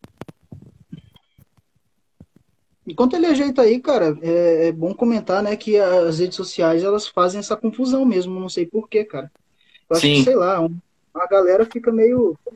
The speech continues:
Speaker 1: meio desconexa daquilo que a gente quer passar. Eu acho que simplesmente é um, um, sei lá, a galera não, realmente não conhece muito bem o que é uma expressão artística, porque eu acho que as redes sociais não foram feitas especificamente pra isso. Não impossibilita
Speaker 2: Sim,
Speaker 1: os
Speaker 2: sim.
Speaker 1: artistas de exporem seu trabalho, mas,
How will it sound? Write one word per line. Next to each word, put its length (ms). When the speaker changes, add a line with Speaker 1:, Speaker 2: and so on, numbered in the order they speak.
Speaker 1:
meio 640
desconexa 720
daquilo 280
que 80
a 40
gente 180
quer 140
passar. 520
Eu 140
acho 160
que 80
simplesmente 540
é 60
um, 460
um, 540
sei 200
lá, 260
a 40
galera 360
não, 120
realmente 400
não 100
conhece 400
muito 220
bem 360
o 120
que 240
é 200
uma 180
expressão 600
artística, 580
porque 180
eu 60
acho 120
que 60
as 80
redes 160
sociais 360
não 120
foram 220
feitas 500
especificamente 760
pra 200
isso. 340
Não 300
impossibilita 640
Speaker 2:
Sim, 80
Speaker 1:
os 60
Speaker 2:
sim. 40
Speaker 1:
artistas 400
de 60
exporem 380
seu 120
trabalho, 460
mas, 360